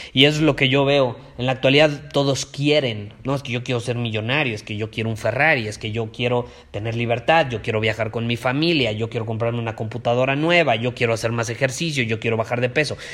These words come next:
Y todos quieren, pero nadie se compromete. Entonces yo te desafío a que cambies este chip mental, por así decirlo, est-, esta perspectiva a una de un hombre superior, y te empiezas a preguntar en lugar de, de decirte a ti mismo, "Yo quiero esto, yo quiero esto",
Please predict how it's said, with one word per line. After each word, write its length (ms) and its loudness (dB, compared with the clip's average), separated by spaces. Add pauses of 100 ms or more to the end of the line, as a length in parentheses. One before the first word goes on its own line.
Y 120 0
todos 360 4
quieren, 420 6
pero 200 2
nadie 260 0
se 160 -6
compromete. 720 -6 (760)
Entonces 180 -6
yo 120 -2
te 80 4
desafío 580 2 (460)
a 140 -8
que 440 -6 (640)
cambies 320 4
este 260 -2
chip 360 2 (360)
mental, 640 2
por 140 -2
así 160 -2
decirlo, 380 0
est-, 200 -8
esta 260 -6
perspectiva 840 0 (120)
a 80 -2
una 200 0
de 80 -2
un 120 0
hombre 200 2
superior, 600 -2 (340)
y 100 -6
te 60 0
empiezas 300 2
a 20 -2
preguntar 440 2
en 100 0
lugar 300 2
de, 320 -2 (180)
de 100 0
decirte 360 2
a 60 2
ti 80 -2
mismo, 260 0
"Yo 160 0
quiero 200 4
esto, 180 -2
yo 140 0
quiero 220 2
esto", 400 0